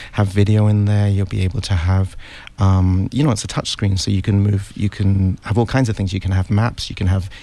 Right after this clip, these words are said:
interviews with people, you can have just really a sort of dense media experience. And the reader can have much more control about how they want to navigate through that. So the book, this book that I've done, I think, well, people can, you know, it's twenty-six letters and people can read it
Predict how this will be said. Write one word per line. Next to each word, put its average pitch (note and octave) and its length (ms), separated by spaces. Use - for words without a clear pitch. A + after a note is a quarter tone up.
interviews A2+ 420
with A#2+ 120
people, A#2+ 360
you G2 120
can G2+ 140
have G2+ 220
just - 340
really C3 440
a - 60
sort - 160
of G2+ 100
dense A2 300
media G#2 280
experience. A2 580
And A2 300
the A2+ 400
reader C3 360
can A2 480
have G#2+ 320
much A2+ 280
more A2 100
control A#2+ 380
about G2+ 180
how G2+ 120
they G#2 80
want G2+ 160
to G2+ 60
navigate G2 400
through C3 220
that. G2 260
So B2+ 120
the B2+ 60
book, D3+ 160
this B2+ 260
book B2 180
that A2+ 120
I've G#2 120
done, A2+ 140
I G#2+ 60
think, - 260
well, F#2+ 120
people - 280
can, G2+ 160
you A2 80
know, G2+ 80
it's F#2+ 100
twenty-six - 440
letters F#2 240
and F#2+ 100
people G2+ 180
can G2+ 200
read G2+ 120
it G2+ 80